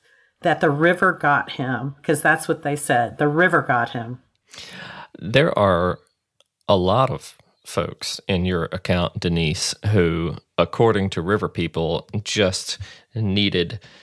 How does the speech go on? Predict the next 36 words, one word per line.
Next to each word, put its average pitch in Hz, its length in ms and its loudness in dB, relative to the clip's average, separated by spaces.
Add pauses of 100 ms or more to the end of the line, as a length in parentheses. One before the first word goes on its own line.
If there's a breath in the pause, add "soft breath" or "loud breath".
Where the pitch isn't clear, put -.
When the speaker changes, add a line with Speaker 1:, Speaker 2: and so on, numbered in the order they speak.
(220 soft breath)
Speaker 2:
killing. 98 500 4
Now, 113 360 4
let 143 100 2
me 160 80 4
ask - 220 4
you 302 100 8
this. 302 260 2
You 311 100 0
have 92 280 -4
two 151 380 -2
<laughs> - 40 -2
other, 90 380 -4 (100)
you 110 120 4
have 95 160 2
two 135 180 6
other 113 180 4
individuals 90 800 0
who, 90 380 0 (800 loud breath)
um, 87 380 -8 (140)
are 95 100 0
central 107 360 0
to - 100 -8
this - 140 -8
story. 85 640 -4 (100)
One 117 220 4
we've 113 100 4
spoken 95 340 -2
a - 20 -4
lot 85 200 0
about, 78 240 -4
which 95 160 -6
is 87 100 -4
L 80 120 2
C - 200 -2
Brown, 80 440 -2
your, 80 380 -4